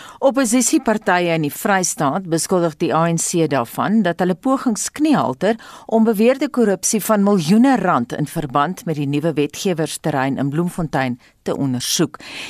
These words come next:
Die A N C sê egter dat al die partye skuld het aan die vertragings.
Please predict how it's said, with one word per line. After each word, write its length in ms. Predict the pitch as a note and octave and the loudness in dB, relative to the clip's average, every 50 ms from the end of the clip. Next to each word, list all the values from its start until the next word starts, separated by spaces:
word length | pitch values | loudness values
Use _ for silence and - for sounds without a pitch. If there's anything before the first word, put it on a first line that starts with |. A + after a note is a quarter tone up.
| - | -4
Die 120 | - E4+ E4 | 0 2 4
A 120 | E4 F4 F4+ | 4 4 2
N 40 | |
C 280 | E4 - - G4+ G#4+ G4+ | 0 0 2 2 2 2
sê 160 | - - A#3 | 2 2 2
egter 460 | D3+ D3 D#3 D3+ - - C4 D#4 E4+ | 2 2 2 0 -2 -4 -4 -2 0
dat 240 | B3+ C4+ C#4 C4 - | 0 0 0 2 2
al 160 | - - C#4 | 0 0 2
die 120 | D4+ F4 E4 | 0 0 -2
partye 460 | - C4+ A3+ A3+ - B3 B3 A#3 A#3 | -2 -2 -2 0 0 0 2 2 0
skuld 360 | A3 - - C#4+ D#4 D#4+ - | -2 -2 -2 -2 -2 -2 -2
het 240 | - - F3+ - - | -6 -6 -6 -8 -6
aan 220 | - - - A3 | -4 -2 0 0
die 140 | G3+ G#3 G#3 | 0 0 -2
vertragings. 760 | - - A#3 - A#3+ A#3+ B3 A#3+ - - E3 C#3 - - - | -4 -6 -6 -4 -2 0 -2 -2 -2 -4 -6 -6 -6 -10 -12